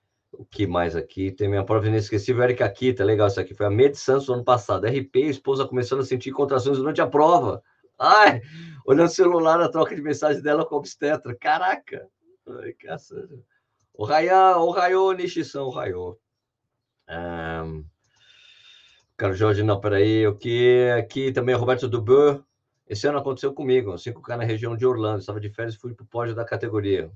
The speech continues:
Prova com pouca gente, legal. Mariano, minha prova inesquecível foi domingo, minha maratona de Vitória deu R P, uma vinte e um trinta e três. Nossa, nunca pensei que conseguiria fazer essa marca, eu queria fazer sub uma e vinte e cinco, viu? Muito melhor do que eu esperado. É isso aí, Mariano, corre muito também, viu, você, cara.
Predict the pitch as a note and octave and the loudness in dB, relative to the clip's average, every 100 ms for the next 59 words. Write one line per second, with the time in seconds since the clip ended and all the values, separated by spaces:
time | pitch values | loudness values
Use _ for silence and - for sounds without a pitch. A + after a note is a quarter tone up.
0 | _ - B2 B2 G#2+ B2+ G#2+ F2+ F2+ E2 | _ -4 -4 -4 -6 -6 -6 -8 -10 -12
1 | _ _ - D#2+ D2+ _ _ _ _ _ | _ _ -20 -20 -20 _ _ _ _ _
2 | A#2 B2+ D#3+ E3 D#3 D#3 C#3+ C#3 C#3+ C3+ | 2 4 4 2 -2 -6 -8 -2 -2 -2
3 | B2+ C3+ C3+ D3 D#3+ D#3+ E3 D3+ C3+ C3 | -2 -4 -4 -6 -4 -6 -6 -4 -4 -2
4 | B2 B2 A#2 A#2+ C3 C3 C3 A#2+ A#2+ A#2 | -2 -4 -6 -8 -4 -2 -2 -2 -4 -4
5 | - B2+ C#3+ - C3 C3 A#2+ A2+ A#2 A2 | 2 2 2 -4 -6 -6 -8 -10 -12 -12
6 | G2+ - G2+ A2+ G#2 A2+ A2+ - A2 - | -14 -12 -8 -6 -6 -8 -10 -10 -12 -12
7 | - G#2 G2+ - G#2 G#2+ G2 G2+ G2+ G#2 | -14 -12 -12 -14 -12 -10 -8 -8 -8 -8
8 | F#2 F#2 - G2 G2 G2 G#2 G2+ - A2 | -8 -10 -14 -14 -12 -10 -8 -8 -10 -6
9 | G#2+ G#2+ G#2 A2 - - B2+ - _ _ | -4 -4 -4 -6 -10 -2 -2 -2 _ _
10 | _ _ _ _ _ F2+ B2+ B2+ - _ | _ _ _ _ _ 6 8 8 2 _
11 | _ G2+ A2+ D#3+ F3+ E3+ C3 A#2 A#2 A#2 | _ -6 2 4 2 0 2 4 2 2
12 | G#2+ A2+ G2+ - F#2+ F2+ G#2+ G#2+ G#2+ G2 | -2 -2 -4 -4 -4 -2 -4 -6 -4 -4
13 | F2+ E2 G#2+ A#2 A2+ G#2+ G#2 G2 G2 F#2 | -6 -8 -4 -2 -2 -4 -4 -4 -4 -4
14 | F2 - - F#2+ E2+ D#2+ | -10 -10 -10 -8 -8 -10